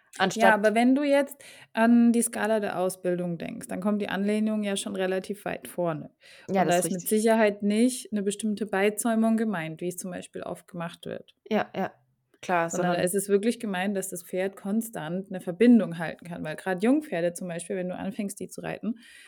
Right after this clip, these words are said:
Speaker 2: können ja diese Verbindung nicht halten, weil die so
Speaker 1: Ja.
Speaker 2: noch instabil sind im Kopf, immer hoch, runter, seitwärts, hoch, runter wackeln. Da kannst du gar nicht den Zügel konstant haben in der Verbindung.
Speaker 1: Mhm.
Speaker 2: Und das wäre der erste Schritt, das zu erarbeiten. Und da ist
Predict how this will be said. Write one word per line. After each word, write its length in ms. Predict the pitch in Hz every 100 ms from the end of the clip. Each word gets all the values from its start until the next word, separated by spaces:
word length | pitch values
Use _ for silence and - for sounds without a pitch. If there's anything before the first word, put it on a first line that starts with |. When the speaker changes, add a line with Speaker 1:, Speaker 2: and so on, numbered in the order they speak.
| - _ -
Speaker 2:
können 400 | 262 320 294 190
ja 180 | 170
diese 240 | 170 180 175
Verbindung 500 | - 175 180 185 196
nicht 200 | 226 -
halten, 300 | 262 - 175
weil 100 | 170
die 100 | 175
so 120 | 180
Speaker 1:
Ja. 160 | 233 262 - - _ _
Speaker 2:
noch 160 | 214 202
instabil 560 | 240 254 226 180 175 180
sind 180 | 214
im 140 | 214 180
Kopf, 340 | - 214 214
immer 300 | - 233 220
hoch, 260 | 185 175 175
runter, 360 | 240 233 233 208
seitwärts, 500 | 180 185 185 180 -
hoch, 240 | 170 170
runter 360 | 214 247 254 214
wackeln. 420 | 208 - 254 262
Da 80 | -
kannst 420 | - 190 208 -
du 60 | 214
gar 160 | 170
nicht 200 | 180 185
den 120 | 180 -
Zügel 440 | 196 175 185 196 _ _ _ _ _ _
konstant 640 | 202 180 - 160 185 196
haben 280 | 196 202 214
in 100 | 214
der 100 | 208
Verbindung. 600 | 214 202 214 175 175 - _ -
Speaker 1:
Mhm. 220 | 220 254
Speaker 2:
Und 120 | 185
das 120 | 180 190
wäre 240 | 190 185 190
der 140 | 180
erste 340 | - 190 196 220
Schritt, 400 | - 220 220 202
das 220 | 202 202
zu 120 | -
erarbeiten. 560 | 170 165 160 156 156 165
Und 140 | 165
da 80 | 160
ist 160 | 175